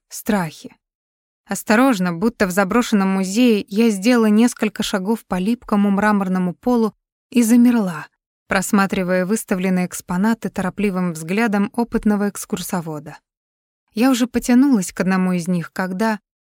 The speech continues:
"Ну, чего застыл-то, Бадди?" ворвался в мои мысли голос второго разбойника.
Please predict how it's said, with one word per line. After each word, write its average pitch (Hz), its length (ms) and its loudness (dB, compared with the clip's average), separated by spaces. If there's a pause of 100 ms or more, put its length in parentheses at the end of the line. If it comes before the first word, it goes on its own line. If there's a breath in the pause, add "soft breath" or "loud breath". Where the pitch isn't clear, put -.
(140)
"Ну, 220 420 4
чего 226 360 2
застыл-то, 226 560 0
Бадди?" 185 480 0 (400)
ворвался 190 520 -2
в 175 40 -2
мои 190 200 0
мысли 202 380 0
голос 190 360 -4
второго 190 460 -2
разбойника. 165 680 -6